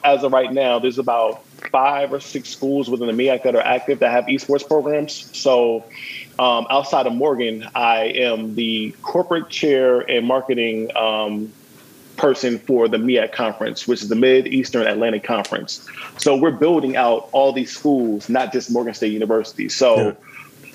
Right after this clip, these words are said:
Speaker 1: it's something where it's moving. Um, it's not moving fast enough because, again,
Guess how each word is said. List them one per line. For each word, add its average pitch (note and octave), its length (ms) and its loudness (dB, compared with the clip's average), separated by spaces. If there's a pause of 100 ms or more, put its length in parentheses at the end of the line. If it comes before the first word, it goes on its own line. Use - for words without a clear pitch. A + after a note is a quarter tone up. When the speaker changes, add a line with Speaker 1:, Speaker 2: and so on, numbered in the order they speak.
Speaker 1:
it's E3 180 2
something F#3+ 540 -2
where C#3 400 2
it's B2 180 -4
moving. C#3+ 540 0 (320)
Um, A#2+ 460 2
it's C3 180 -2
not C3 160 2
moving B2 220 0
fast C3+ 420 0
enough C3+ 340 -2
because, B2 480 2
again, A2+ 640 -2